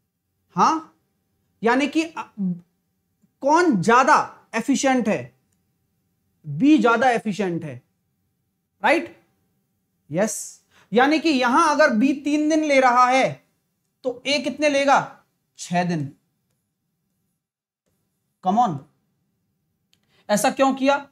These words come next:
एफिशिएंसी को, अ, एक सिंगल वेरिएबल बनाने के लिए। तो यहां हमारे पास आ गया बारह पॉइंट पांच ए बराबर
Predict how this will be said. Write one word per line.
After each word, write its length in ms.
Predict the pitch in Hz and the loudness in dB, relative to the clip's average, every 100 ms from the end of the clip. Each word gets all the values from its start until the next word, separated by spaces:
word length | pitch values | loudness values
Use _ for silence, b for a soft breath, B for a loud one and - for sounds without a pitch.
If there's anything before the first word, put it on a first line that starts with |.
| _ _ _ - | _ _ _ -6
एफिशिएंसी 560 | 185 247 254 240 240 | -2 -2 0 -2 -2
को, 240 | 220 254 247 | 2 2 2
अ, 420 | - 185 185 190 | 2 2 2 2
एक 180 | 247 277 | -2 -2
सिंगल 360 | - 269 269 277 | 2 2 2 2
वेरिएबल 380 | 240 233 233 226 | 2 4 4 4
बनाने 320 | 196 180 180 | 0 0 -2
के 120 | 185 | -2
लिए। 260 | 175 175 175 B B - | -2 -2 -2 B B -2
तो 60 | |
यहां 300 | 214 208 262 | 2 4 4
हमारे 260 | 254 247 254 | 4 4 4
पास 240 | 254 254 | 4 4
आ 100 | 247 | 4
गया 160 | 233 262 | 4 4
बारह 300 | 226 202 233 | 4 4 4
पॉइंट 400 | 233 240 240 214 | 2 -2 -2 -2
पांच 340 | 226 226 226 - | 0 -2 -4 -4
ए 360 | 220 190 143 _ _ _ _ _ _ _ _ _ | -2 -2 -6 _ _ _ _ _ _ _ _ _
बराबर 520 | 180 208 220 220 214 | 2 4 4 4 2